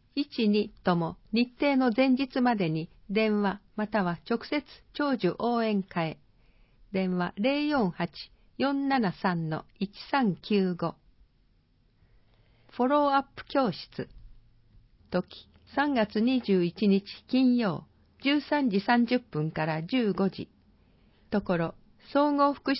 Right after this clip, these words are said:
センター。以上に共通、対象、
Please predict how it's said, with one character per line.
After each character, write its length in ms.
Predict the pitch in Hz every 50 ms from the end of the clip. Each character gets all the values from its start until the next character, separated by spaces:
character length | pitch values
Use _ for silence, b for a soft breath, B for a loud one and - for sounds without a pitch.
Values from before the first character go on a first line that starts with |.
| - -
セ 100 | 277 262
ン 80 | 226
タ 340 | 196 - - 143 139 117 - - _ _ _ _ _ _ _ _ b b b b b b b b b b b b b b _ _ - -
ー。 80 | - 277
以 40 | 277
上 240 | - 240 208 180
に 160 | 160 165 160 165
共 280 | - - 247 226 214
通、 400 | 214 - - - 208 196 185 - - - - - _ -
対 180 | 202 190 190 - - -
象、 240 | 180 165 165 160 -